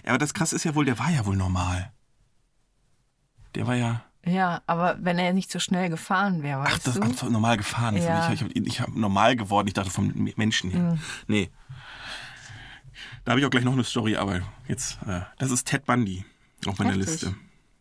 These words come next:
Speaker 2: Bundy ist auch so ein häufiger Name, oder?
Speaker 1: Ja, ich bin mir nicht sicher, ob vielleicht von eine schrecklich nette Familie einfach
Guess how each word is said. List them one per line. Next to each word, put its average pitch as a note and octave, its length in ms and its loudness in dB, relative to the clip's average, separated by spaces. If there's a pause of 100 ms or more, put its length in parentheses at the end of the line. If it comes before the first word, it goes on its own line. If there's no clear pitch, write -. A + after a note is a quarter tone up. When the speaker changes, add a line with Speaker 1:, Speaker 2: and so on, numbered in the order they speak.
(300)
Speaker 2:
Bundy G#3+ 280 2
ist - 120 -6
auch G#3+ 80 0
so F#3 120 -2
ein E3 80 2
häufiger G3+ 340 0
Name, C#3+ 260 0
oder? D#3+ 320 0
Speaker 1:
Ja, - 60 2
ich G#2+ 240 0
bin C#3+ 160 4
mir F#3+ 80 6
nicht E3 140 2
sicher, - 240 -2
ob A2+ 100 0
vielleicht C3 240 -2
von A#2 300 0
eine A#2 160 2
schrecklich C#3 340 -2
nette B2 220 0
Familie A2 580 2
einfach G#2 500 -2